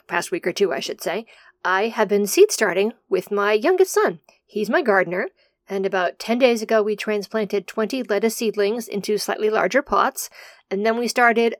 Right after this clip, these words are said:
a hundred and eighty-four herbs, veggies, and greens.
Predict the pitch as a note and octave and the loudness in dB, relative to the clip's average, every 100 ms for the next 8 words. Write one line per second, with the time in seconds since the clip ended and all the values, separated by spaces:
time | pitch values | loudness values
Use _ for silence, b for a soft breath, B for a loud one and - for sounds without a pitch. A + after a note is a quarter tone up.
0 | - G3 - B3 C#4+ D4+ A#3+ - A#3 C4 | -4 -4 -2 -4 -2 -2 -2 0 0 0
1 | C#4+ D4+ A3 F#3+ F#3 A3 A3+ F#3+ G3+ G3 | 0 2 2 4 4 4 2 0 2 2
2 | G#3+ G3+ - E3+ F3+ F3+ - - - - | 0 -4 -4 -6 -6 -6 -8 -8 -14 -14